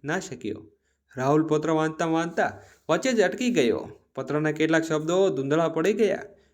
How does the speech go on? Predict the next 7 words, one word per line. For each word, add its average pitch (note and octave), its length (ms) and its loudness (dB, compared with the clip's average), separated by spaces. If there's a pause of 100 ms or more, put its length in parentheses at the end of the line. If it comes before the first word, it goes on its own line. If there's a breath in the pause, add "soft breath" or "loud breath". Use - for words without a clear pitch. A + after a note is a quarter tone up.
(200 soft breath)
કદાચ A3 420 2
પિતાના G#3 320 2
આંસુ F#3+ 300 2
તેને G3+ 240 2
ભીંજવી D3+ 400 -2
દીધા C3+ 300 -2
હતા. G#2+ 440 -8